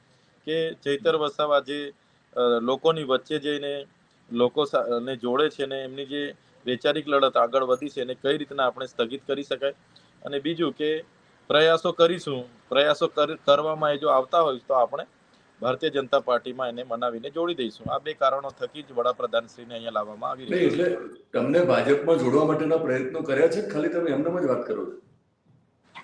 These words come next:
Speaker 1: હા, ચોક્કસ. તમે કદાચ, અ, આગળના મારા ઇન્ટરવ્યુ લોકસભા વખતે પણ જોયા હશે. પ્રદેશ કક્ષાના નેતા સાથે જે તે વખતે એમના માણસો ડેડિયાપાડા સર્કિટ હાઉસે આવતા હતા, એમની ગાડીઓમાં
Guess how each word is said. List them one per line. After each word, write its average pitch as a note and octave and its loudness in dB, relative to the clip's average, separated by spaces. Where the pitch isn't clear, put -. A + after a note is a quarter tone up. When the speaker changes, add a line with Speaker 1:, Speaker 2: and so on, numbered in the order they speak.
Speaker 1:
હા, D3+ 6
ચોક્કસ. E3 2
તમે D#3 2
કદાચ, C#3+ 4
અ, C3 2
આગળના B2+ 4
મારા C3+ 4
ઇન્ટરવ્યુ C3 -2
લોકસભા B2 0
વખતે B2 -4
પણ B2 -8
જોયા B2 -2
હશે. A#2+ -4
પ્રદેશ A2+ -8
કક્ષાના A#2+ -6
નેતા A#2 -4
સાથે A2+ -8
જે A2+ -4
તે C3 -4
વખતે A#2 -4
એમના A2+ -6
માણસો A2+ -6
ડેડિયાપાડા A2+ -2
સર્કિટ A2 -12
હાઉસે A2+ -6
આવતા G#2 -2
હતા, A2+ -4
એમની G#2+ -14
ગાડીઓમાં G#2+ -10